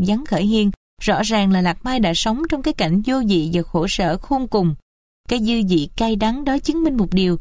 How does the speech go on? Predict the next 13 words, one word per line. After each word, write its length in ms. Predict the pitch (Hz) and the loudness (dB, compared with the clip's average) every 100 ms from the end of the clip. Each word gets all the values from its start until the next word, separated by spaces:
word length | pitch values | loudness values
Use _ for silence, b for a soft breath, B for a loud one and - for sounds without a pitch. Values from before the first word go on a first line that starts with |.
| B B - | B B -2
Lạc 220 | 190 165 | -2 0
Mai 300 | 196 214 220 | 0 2 0
không 320 | 214 - 262 240 | -2 -4 -4 -2
thể 160 | 170 | -2
sống 260 | - 202 262 | 0 -2 -2
hạnh 180 | - 151 | -2 -2
phúc 280 | - 262 302 - - | -2 -2 -4 -6 2
nếu 380 | 202 196 247 294 | 2 2 0 -2
thiếu 260 | 226 233 311 | -2 0 0
Khởi 220 | 165 165 | 0 2
Hiên. 260 | 208 196 175 - _ _ _ _ _ _ | 4 2 0 -8 _ _ _ _ _ _
Nhưng 220 | 190 190 | 4 4
mà 320 | 185 170 156 | 4 2 0